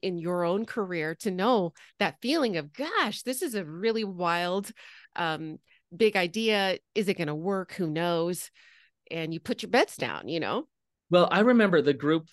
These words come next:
Speaker 2: that I did with you, and, um, I could, I could feel almost your frustrations sometimes where you're like, you just wanted to scream from the rooftops, like, "Just go for it. Like, just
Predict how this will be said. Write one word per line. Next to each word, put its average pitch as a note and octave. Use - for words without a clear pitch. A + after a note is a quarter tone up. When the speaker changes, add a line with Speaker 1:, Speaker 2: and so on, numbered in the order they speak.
Speaker 2:
that D3
I C3+
did C#3
with B2+
you, C3+
and, C3
um, B2+
I D#3
could, F3
I D3+
could D3+
feel G3
almost D#3
your D3
frustrations C#3+
sometimes D#3+
where C#3+
you're C3+
like, B2
you D3+
just D#3
wanted D3+
to C3+
scream C#3
from C3
the A#2
rooftops, C3+
like, D3
"Just -
go F#3
for A#2
it. -
Like, D#3+
just A3